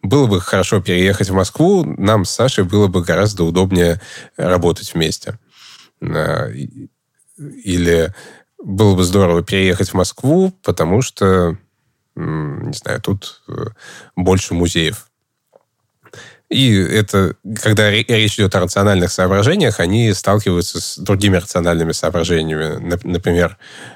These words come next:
а, трёшка за сто тысяч. А когда ты чего-то сильно хочешь или чего-то очень не хочешь, ты об этом не думаешь, ты просто ломишься. И, э, а дальше уже разбираешься с, э, проблемами.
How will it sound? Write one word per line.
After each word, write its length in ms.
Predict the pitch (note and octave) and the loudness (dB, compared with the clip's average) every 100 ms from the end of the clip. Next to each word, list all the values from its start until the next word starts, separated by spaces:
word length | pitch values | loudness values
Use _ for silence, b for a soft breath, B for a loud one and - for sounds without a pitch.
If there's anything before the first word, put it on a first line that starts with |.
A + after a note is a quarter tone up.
| _ | _
а, 540 | - D2+ D2+ D2+ - A2 | -2 0 0 -2 -4 -8
трёшка 580 | - G2+ A#2 - F2+ F2 | 0 2 2 2 2 2
за 300 | E2+ F#2 F#2 | 2 0 0
сто 220 | E2+ - | 0 -6
тысяч. 440 | F2 E2+ - - - B B B B B _ _ | -4 -6 -6 -10 -12 B B B B B _ _
А 120 | - | -2
когда 260 | A2+ G#2+ A2 | 0 2 2
ты 140 | - | 0
чего-то 280 | A2 A#2+ A2+ | 0 2 0
сильно 260 | - A2 G2+ | -2 0 0
хочешь 400 | - A2 F#2 - | 2 2 0 0
или 100 | F2+ | -2
чего-то 280 | F#2 G#2 G#2+ | 0 0 2
очень 180 | G2 A2 | 2 0
не 60 | |
хочешь, 280 | A2 A#3 - | 2 0 0
ты 100 | - | -2
об 80 | B2+ | 0
этом 160 | A#2 G2+ | 2 2
не 80 | B2 | 2
думаешь, 360 | A2+ F#2 D#2+ | 2 2 0
ты 100 | - C3+ | -4 -2
просто 440 | G#2 A2+ - E2 | 0 0 0 -2
ломишься. 580 | E2 F#2+ F#2 E2 - - B B B B B2+ - | 2 2 2 2 -4 -12 B B B B -16 -10
И, 340 | - F2+ F2+ F#2 | -4 2 4 4
э, 320 | F2 E2+ - | 4 2 0
а 320 | - F2 E2 D#2+ | 0 2 2 2
дальше 340 | G2 A2+ G#2 | 0 0 0
уже 180 | F2 F#2+ | 2 2
разбираешься 720 | F2 E2+ E2 E2+ F#2 - - | 0 0 2 2 0 -4 -8
с, 240 | - - - | -6 -6 -4
э, 300 | E2+ E2+ F2+ F#2+ - | -2 0 -2 -6 -2
проблемами. 560 | F2 E2 D#2+ E2 - | -2 0 -2 -2 -6